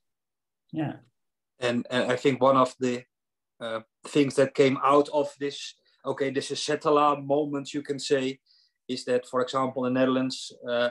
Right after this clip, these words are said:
Speaker 2: uh, filmmakers like Bob Entrop, but also Sherry Downs, who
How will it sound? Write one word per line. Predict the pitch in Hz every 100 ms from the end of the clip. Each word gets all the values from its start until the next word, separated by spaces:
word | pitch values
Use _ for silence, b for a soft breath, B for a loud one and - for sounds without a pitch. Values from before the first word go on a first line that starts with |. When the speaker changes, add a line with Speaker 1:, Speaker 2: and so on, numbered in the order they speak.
| -
Speaker 2:
uh, | 120 117 113 127 - -
filmmakers | - 156 147 135 139 143 143 143
like | 127 113
Bob | 131 131
Entrop, | 139 135 123 127 - -
but | 120
also | - - 123 117
Sherry | - 143 127
Downs, | 123 131 131 131
who | 131 123